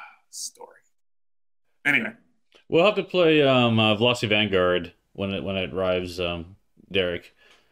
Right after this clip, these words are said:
Speaker 2: 'Cause that's the
Speaker 1: Okay.
Speaker 2: one that has amazing, like, the best ship combat in a board game I found, so.
Speaker 1: I, I, I want to try that out, as long as the story doesn't be like,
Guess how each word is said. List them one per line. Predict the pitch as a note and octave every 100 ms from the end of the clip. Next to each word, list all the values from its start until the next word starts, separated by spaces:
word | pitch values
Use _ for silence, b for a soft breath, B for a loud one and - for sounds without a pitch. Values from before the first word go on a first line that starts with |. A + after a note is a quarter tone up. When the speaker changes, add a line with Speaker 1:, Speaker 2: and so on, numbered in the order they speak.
| b -
Speaker 2:
'Cause | A2
that's | D3 C3
the | D3+
Speaker 1:
Okay. |
Speaker 2:
one | C#3+ C3+
that | A#2
has | A#2+ A2+ G#2+
amazing, | G#2 G2 G2 G#2 F#2 F#2 F2 F2 E2+ E2 -
like, | G2 F#2
the | G#2+
best | A#2 G#2+ G#2 - - _
ship | - G#2+ -
combat | E2 D#2 D2+
in |
a | E2+
board | D#2+ F2
game | D2 B1+
I |
found, | - A1 A1 -
so. |
Speaker 1:
I, | C3 B2 B2+ C3 C3 -
I, | A#2+
I | B2+
want | B2+ C#3 D3+
to | D#3+
try | - D3+ C#3+
that | C#3+ C3+ -
out, | A2 - - - _ -
as | A2+ A#2
long | B2 B2+
as | B2+ B2
the | A#2+
story | - B2 A#2 A#2
doesn't | A#2+ A2 A2 -
be | A2
like, | G#2+ A2